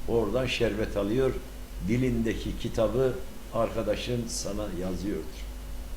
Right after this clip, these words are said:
Arkadaşın Kur'an ise, peygamber ise ya da arkadaşın takva sahibi ise,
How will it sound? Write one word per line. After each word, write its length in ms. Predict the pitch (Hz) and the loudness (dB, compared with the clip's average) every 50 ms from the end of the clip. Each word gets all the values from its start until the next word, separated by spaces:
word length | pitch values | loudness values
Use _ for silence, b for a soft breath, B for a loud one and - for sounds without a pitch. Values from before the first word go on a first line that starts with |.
| B B B B B B - | B B B B B B 0
Arkadaşın 600 | - 147 160 151 214 190 196 180 180 202 190 170 | 2 4 4 6 8 8 8 8 8 6 6 6
Kur'an 340 | 190 208 196 - 185 214 226 | 6 6 6 8 8 8 8
ise, 240 | 202 - - 165 135 - - - - - - - - - - - - - - - | 8 6 8 8 6 6 4 0 -8 -8 -8 -8 -10 -8 -8 -8 -8 -8 -4 2
peygamber 580 | - 156 190 196 185 202 196 196 190 196 214 | 6 6 8 8 10 8 8 10 10 10 10
ise 400 | 240 226 - - - - 156 123 - - - - - - - - - - - - - - - - 98 | 10 10 8 10 10 10 10 8 6 0 -6 -8 -8 -8 -8 -8 -6 -6 -6 -6 -6 -6 -2 6 10
ya 160 | 147 180 190 | 12 12 12
da 80 | 220 196 | 12 12
arkadaşın 720 | 185 180 185 - 208 196 208 196 185 190 226 233 233 220 - - - - - - | 10 10 10 8 8 12 12 12 12 12 12 10 10 10 6 0 -4 -4 0 4
takva 460 | 143 151 147 - 143 151 180 220 240 | 4 4 6 6 10 12 12 12 12
sahibi 500 | 233 - 226 214 214 202 190 185 190 202 | 12 12 12 12 12 12 12 12 10 8
ise, 480 | 196 196 196 185 - 208 208 190 160 | 6 6 6 8 10 12 12 12 12